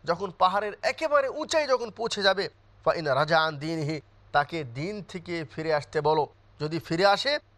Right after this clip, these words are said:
ওয়া ইল্লা ফাতরাহুহু, অন্যথায় তাকে ওই পাহাড় থেকে ধাক্কা দিয়ে তাকে নিচে ফেলে দাও। বলছেন তাকে তারা নিয়ে গেল এবং পাহাড়ের একেবারে উঁচে পৌঁছে গেল। এদের এই ষড়যন্ত্র থেকে হেফাজত করার জন্য আল্লাহ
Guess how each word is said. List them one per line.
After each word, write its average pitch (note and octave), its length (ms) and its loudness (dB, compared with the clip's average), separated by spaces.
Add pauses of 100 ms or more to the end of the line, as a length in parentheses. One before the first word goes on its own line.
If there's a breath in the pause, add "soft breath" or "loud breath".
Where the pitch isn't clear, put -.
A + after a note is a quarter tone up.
ওয়া D3+ 140 2
ইল্লা D#3+ 340 0
ফাতরাহুহু, F3 840 -2 (280)
অন্যথায় F3 500 -2
তাকে D3 260 -4
ওই D3+ 300 -4
পাহাড় D3 340 0
থেকে C#3+ 280 -12
ধাক্কা - 380 -2
দিয়ে F3 140 -8
তাকে C#3+ 200 -8
নিচে C3+ 220 -8
ফেলে B2 200 -6
দাও। G2 180 -6 (380)
বলছেন E3 220 -4
তাকে D3+ 340 -2
তারা D3 260 0
নিয়ে D3 260 -4
গেল A3+ 280 0 (280)
এবং E3 260 -6
পাহাড়ের F3 420 0
একেবারে A#3+ 440 0
উঁচে F#3 340 -4
পৌঁছে F3 340 -4
গেল। E3 220 2 (300)
এদের G#3+ 240 2
এই G#3+ 100 2
ষড়যন্ত্র A3 540 0
থেকে G3 200 -4
হেফাজত F3 460 -2
করার F3+ 160 0
জন্য F3 200 -4 (260)
আল্লাহ C#3+ 320 2